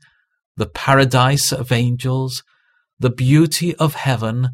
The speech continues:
the Redeemer of man, the Destroyer of death,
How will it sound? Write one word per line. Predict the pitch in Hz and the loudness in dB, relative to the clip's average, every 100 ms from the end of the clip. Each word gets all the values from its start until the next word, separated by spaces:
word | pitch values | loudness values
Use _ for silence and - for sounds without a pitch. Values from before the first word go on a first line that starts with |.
| - _ _ _ _ _ | -8 _ _ _ _ _
the | 123 | -2
Redeemer | 123 123 - 131 135 131 135 - | 0 -2 2 2 4 2 -2 -4
of | 120 117 | -8 -6
man, | 113 107 117 120 135 135 - _ _ _ _ _ _ | -8 -6 -6 -4 -4 -6 -10 _ _ _ _ _ _
the | 113 | -4
Destroyer | 107 101 - - 113 110 110 123 127 - | -2 -2 -4 -4 -2 0 0 -2 -4 -4
of | 82 82 - | -4 -6 -4
death, | 107 120 123 - | -4 -4 -8 -16